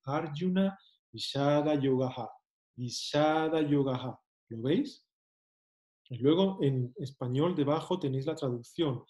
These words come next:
"El yoga del desaliento de Arjuna". Vishada Yoga,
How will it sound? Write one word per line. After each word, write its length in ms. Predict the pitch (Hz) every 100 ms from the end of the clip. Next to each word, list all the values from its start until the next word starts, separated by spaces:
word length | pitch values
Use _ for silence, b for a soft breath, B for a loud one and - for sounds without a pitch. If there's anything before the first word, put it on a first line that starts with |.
| b b
"El 180 | 135 117
yoga 360 | 113 143 160 185
del 180 | 160 139
desaliento 920 | 131 - 120 127 156 180 185 190 180
de 120 | 147
Arjuna". 540 | 123 113 156 139 107 _ b b -
Vishada 760 | 127 127 - 165 190 202 208 202
Yoga, 500 | 151 147 127 113